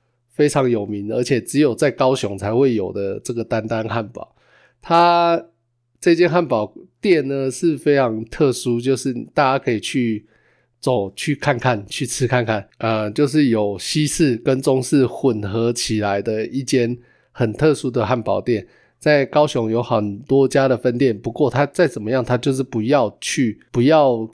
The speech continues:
拓展到其他的、其他的那个城市这样子，所以还蛮，蛮特别的，不过真的是好吃。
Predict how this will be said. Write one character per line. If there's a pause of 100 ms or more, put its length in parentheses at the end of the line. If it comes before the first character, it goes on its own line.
拓
展
到
其
他
的、
其
他
的
那
个
城
市
这
样
子，
所
以
还
蛮， (140)
蛮
特
别
的，
不
过
真
的
是
好
吃。